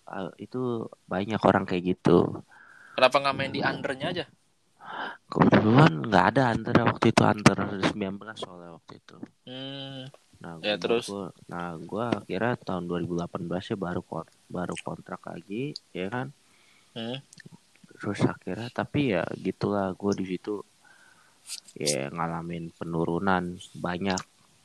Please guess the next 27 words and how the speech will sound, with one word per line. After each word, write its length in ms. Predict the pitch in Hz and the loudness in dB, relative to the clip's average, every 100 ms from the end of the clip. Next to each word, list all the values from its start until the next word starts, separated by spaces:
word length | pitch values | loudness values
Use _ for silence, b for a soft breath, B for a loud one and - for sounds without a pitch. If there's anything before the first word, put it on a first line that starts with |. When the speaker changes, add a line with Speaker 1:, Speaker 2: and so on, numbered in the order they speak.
| _ - | _ -16
Speaker 1:
selama 400 | - 87 85 87 | -6 -4 0 -2
setahun 640 | - - 87 90 87 87 | -2 -2 2 2 0 -4
gara-gara 560 | - 92 90 90 95 95 b b b b b - - - - | -2 0 2 2 0 -2 b b b b b -14 -14 -14 -6
ya 400 | 85 82 78 - - | -2 0 -2 -4 -8
gua 160 | - 92 | -2 -2
nggak 140 | 82 - | -2 -8
fokus 480 | 78 - 87 85 - | -12 -6 -4 -2 -2
sama, 480 | 78 80 80 78 - _ - - _ | -4 -4 -4 -6 -8 _ -20 -20 _
sama 480 | - 76 82 82 82 - | -6 -4 -2 -2 -2 -4
terlalu, 880 | - 82 82 82 82 85 87 87 85 b b b b b b _ | -4 0 2 2 0 0 -2 -2 -8 b b b b b b _
terlalu 420 | - 78 82 82 85 85 | -6 -2 0 0 0 -2
inilah, 320 | 95 87 - _ | -4 -4 -6 _
terlalu 340 | - 78 85 82 | -8 -6 -6 -4
apa, 300 | - 110 110 - - - _ _ _ | 0 0 -2 -12 -16 -20 _ _ _
terlalu 580 | - 87 87 85 82 85 | -4 0 2 0 0 -2
mikirin 800 | 87 - 90 90 90 87 90 101 _ _ b b b b b _ _ _ | -6 -6 -4 -2 -2 -4 -8 -14 _ _ b b b b b _ _ _
kegagalan 640 | - 98 92 87 87 90 85 | -4 0 2 2 2 2 0
gua, 280 | 87 95 90 | 0 2 2
kayak 400 | 85 82 82 - | -2 -4 -6 -8
kok 200 | - 104 | -2 0
gua 240 | 95 104 98 | 0 -4 -6
nggak 80 | - | -10
pernah 160 | 87 | -10
main 240 | 90 101 95 | -4 -4 -4
ya, 140 | 85 | -8
kok 200 | - 110 - | -4 -4 -4
gua 200 | 120 | -8